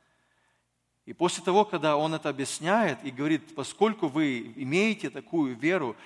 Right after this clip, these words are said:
поскольку эта вера изменила вас, и эта вера изменила вашу жизнь, вот как она должна выглядеть». Это святая логика, которую мы встречаем в любом послании, в каждом послании. Логика Писания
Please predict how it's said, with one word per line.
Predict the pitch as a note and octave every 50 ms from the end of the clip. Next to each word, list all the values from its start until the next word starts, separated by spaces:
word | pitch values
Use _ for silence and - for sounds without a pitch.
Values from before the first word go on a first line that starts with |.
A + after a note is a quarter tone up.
| - - -
поскольку | - C3 - - - F3 D#3+ - D#3
эта | - D3
вера | C3 A2 B2+ E3+ F3+ F3 D3+ D3
изменила | D3 B2+ C3 B2+ B2+ C3 D3 E3 D#3 C3 A#2
вас, | G#2+ G#2 C3+ D3+ F3+ D#3+ - - - -
и | - C3
эта | C3 B2+ - B2+
вера | A#2 A2 C3 D#3 F3 E3 D3 B2+ - - - - - -
изменила | - B2 A2 A2+ C3+ D3 D#3+ D3 C#3
вашу | C#3 C3+ - - C3+ B2
жизнь, | G#2+ G#2 C#3 F#3+ A#3 A3+ F3 C#3 B2 B2+ A2+ G#2 G#2+ - - -
вот | - A2+ A#2 E3 F3+ -
как | - F3+ F3 -
она | E3+ D#3+ D#3
должна | D3+ D3+ C#3 D3 D#3 D#3
выглядеть». | D3+ G3 A3 G3+ G#3 F#3 C#3+ A#2 G#2+ - _ _ _ _ _ _ _ _ _ _ _ _ _ _ _ _ -
Это | D#3+ D#3 - E3+ D#3+ D#3 D3 - - - _ _ _ _ _ _ _
святая | - - E3 D#3+ - F#3 E3+ E3+ D#3+
логика, | D#3 F3 E3+ D#3 B2+ B2+ A2+ - A#2 A2 G#2+ - - _ _ _ _ _ _ _ _ _ _ _ _ _ - -
которую | - C#3 - D3+ D3+ D3 C#3+ C3+
мы | C3 C#3 C#3+
встречаем | C3+ - D#3 C#3+ - - D3 D3+ D3+ D3 C#3+ C#3
в | - - C#3 A2 A#2+
любом | C3+ C#3+ C3+ D3 D3+ D3+ D3+
послании, | - D3 - - D3 D3 C3 B2 A#2 A2+ A#2
в | - _
каждом | - D3+ D3 C#3+ C3 B2+ A#2+
послании. | - B2 - - A#2 G#2+ G2+ F#2+ F2+ F#2+ _ _ _ _ _ _ _ _ _ _ _ _ _ _ _ -
Логика | C3 D#3+ E3+ E3+ F3+ D#3+ E3 D#3+
Писания | E3 D3+ - - D3 C3+ C3 B2 B2 B2 A#2